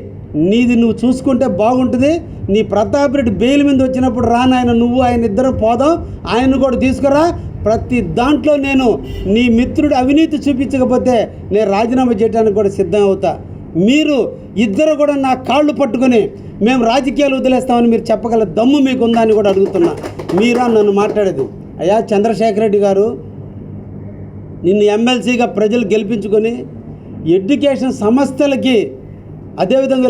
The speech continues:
లెక్చరర్, ఆడ టీచర్స్కి సంబంధించి గ్రాడ్యుయేట్ విద్యార్థులు అందరూ కలిసి ఓట్లేశారు నాయన. నువ్వు చదువుల తల్లికి ప్రతినిధిగా పనిచేసేటువంటి వ్యక్తి, కొంచెం సంస్కారంగా మాట్లాడితే చాలా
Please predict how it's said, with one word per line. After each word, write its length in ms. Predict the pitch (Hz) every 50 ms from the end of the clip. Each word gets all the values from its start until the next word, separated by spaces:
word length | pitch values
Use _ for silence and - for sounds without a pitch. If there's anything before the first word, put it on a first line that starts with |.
| 233 220
లెక్చరర్, 460 | 220 - - 294 294 285 285 262 254 226 - - - - - - 185
ఆడ 100 | 196 196 190 - -
టీచర్స్కి 520 | 240 277 302 - 311 294 277 208 254 269 226 -
సంబంధించి 560 | 247 247 247 262 254 240 247 220 - 214 214 175 143 127 - - - - - - - - 143 127
గ్రాడ్యుయేట్ 460 | 170 202 214 254 269 247 294 294 294 277 240
విద్యార్థులు 480 | 214 190 220 285 294 285 233 277 262 254 247
అందరూ 200 | 247 240 233 202 214
కలిసి 200 | 233 196 180 220 208 202
ఓట్లేశారు 500 | 220 214 - 208 214 190 196 190 165 160 165
నాయన. 180 | 151 143 143 143 147 - - - - - - - - - - - - - - - - 190
నువ్వు 240 | 233 240 254 247 226 226 247 262 - - - - - - - - - - - -
చదువుల 380 | 185 202 208 294 302 311 311 302 - -
తల్లికి 320 | 262 269 269 269 - 240 185 226
ప్రతినిధిగా 500 | 226 202 254 277 294 - 294 247 277 262 190 233
పనిచేసేటువంటి 640 | 233 226 233 240 220 - 226 202 180 196 202 180 180
వ్యక్తి, 280 | 202 202 202 - 233 202 160 - - - - - - - - -
కొంచెం 240 | 196 220 208 233 - - -
సంస్కారంగా 640 | 165 170 226 226 - - 294 285 285 277 277 269 262 247 233 214
మాట్లాడితే 540 | 214 220 214 226 226 208 202 165 220 220 196 160 135 - - - - - - - - -
చాలా 280 | - 143 170 202 220 233